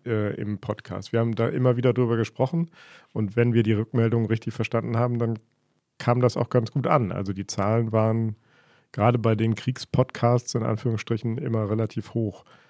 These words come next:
Ähm, also keine totale Realitätsverweigerung. Oder wie war das? Äh,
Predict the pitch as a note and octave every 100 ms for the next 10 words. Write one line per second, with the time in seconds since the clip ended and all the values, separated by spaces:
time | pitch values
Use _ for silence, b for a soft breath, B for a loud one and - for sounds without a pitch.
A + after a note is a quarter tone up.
0 | b b - A#2 G2+ A#2 A2 A2 - A2+
1 | A2+ - A2+ - G#2+ G#2+ G2+ G#2 G2+ -
2 | A2 - G2 G#2 G2 G2 A2+ G#2+ A2 A2+
3 | A#2+ B2+ - - E3 C3